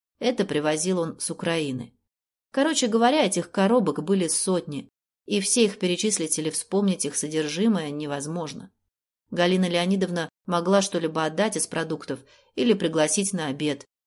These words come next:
но Юрий Михайлович не любил подпускать к себе близко таких лиц, как я,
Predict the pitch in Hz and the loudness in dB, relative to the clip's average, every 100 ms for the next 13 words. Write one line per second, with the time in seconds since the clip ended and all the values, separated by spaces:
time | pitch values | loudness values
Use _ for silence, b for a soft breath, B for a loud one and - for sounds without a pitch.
0 | _ _ _ 233 285 233 240 196 165 220 | _ _ _ -2 2 4 6 4 2 2
1 | 202 175 160 - 190 190 190 208 190 143 | 2 2 0 0 2 2 4 2 0 -6
2 | 147 - 156 - - - 151 165 175 151 | -4 -4 -4 -2 -4 -2 -2 -2 -2 -4
3 | 147 143 156 - 170 - 180 190 202 131 | -4 -4 -6 -6 -4 -2 -2 -2 -2 -2